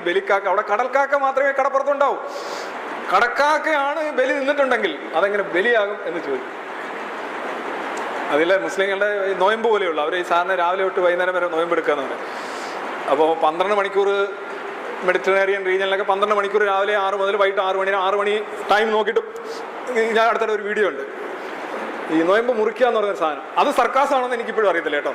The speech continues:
ഒരാള് ഇങ്ങനെ നോക്കിയിരിക്കുകയാണ്, രാവിലെ തൊട്ട് നോയമ്പ് പിടിക്കുകയാണ്, ഇവൻ്റെ കയ്യിൽ എന്താ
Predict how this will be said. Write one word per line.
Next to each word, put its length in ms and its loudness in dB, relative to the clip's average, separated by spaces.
ഒരാള് 360 4
ഇങ്ങനെ 220 2
നോക്കിയിരിക്കുകയാണ്, 480 0
രാവിലെ 280 4
തൊട്ട് 180 -2
നോയമ്പ് 180 -4
പിടിക്കുകയാണ്, 340 -4
ഇവൻ്റെ 180 2
കയ്യിൽ 180 2
എന്താ 100 2